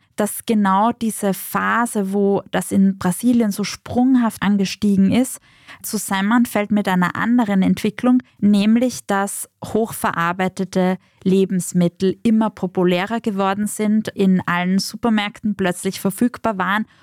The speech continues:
und auch viel gekauft worden sind, weil sie eben relativ billig waren, weil sie in der Zubereitung sehr zeitsparend sind. Und so konnte dieses Team eigentlich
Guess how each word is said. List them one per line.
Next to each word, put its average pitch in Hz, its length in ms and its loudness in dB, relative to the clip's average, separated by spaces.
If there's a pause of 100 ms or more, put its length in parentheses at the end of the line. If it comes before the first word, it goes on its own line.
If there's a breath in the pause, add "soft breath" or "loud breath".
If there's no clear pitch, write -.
(120)
und 202 220 0
auch 185 280 0
viel 240 300 0
gekauft 196 480 -4
worden 226 220 0
sind, 247 240 2
weil 185 160 0
sie 190 120 -6
eben 185 180 2
relativ 185 640 -2
billig 269 460 0
waren, 240 260 2 (420 loud breath)
weil 190 160 0
sie 202 160 -2
in 185 160 2
der 180 420 0
Zubereitung 202 840 -2
sehr 175 320 -2
zeitsparend 208 1040 -4
sind. 226 420 2 (420 soft breath)
Und 196 600 0 (140)
so 240 300 -4
konnte 233 380 -2
dieses 226 400 -6
Team 233 440 2
eigentlich 220 680 0